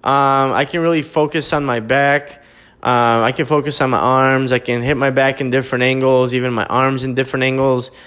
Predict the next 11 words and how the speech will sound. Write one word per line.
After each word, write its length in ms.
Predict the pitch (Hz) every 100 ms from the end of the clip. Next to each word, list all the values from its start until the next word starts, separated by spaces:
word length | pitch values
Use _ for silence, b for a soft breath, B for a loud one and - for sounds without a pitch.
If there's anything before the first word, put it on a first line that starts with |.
| B B -
uh, 300 | 117 113 113
depending 500 | 120 - 139 139 135
on 140 | 127
the 80 | 120
grip 340 | 117 139 127
that 100 | 135
I'm 160 | 131 127
using. 640 | 131 131 135 135 127 - - _ _ _ _ -
But 340 | 135 123 117 -
I 100 | 147
think, 380 | 220 220 -